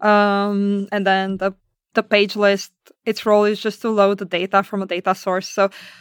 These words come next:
um, there are a lot of components, but all of them do one thing and one thing only. So things are nicely separated, so they can also be extended afterwards as you see fit.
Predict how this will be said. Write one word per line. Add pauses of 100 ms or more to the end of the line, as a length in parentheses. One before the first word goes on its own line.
(160)
um,
there
are
a
lot
of
components,
but
all
of
them
do
one
thing
and
one
thing
only.
So (240)
things
are
nicely
separated,
so (300)
they
can
also
be
extended
afterwards
as
you
see
fit.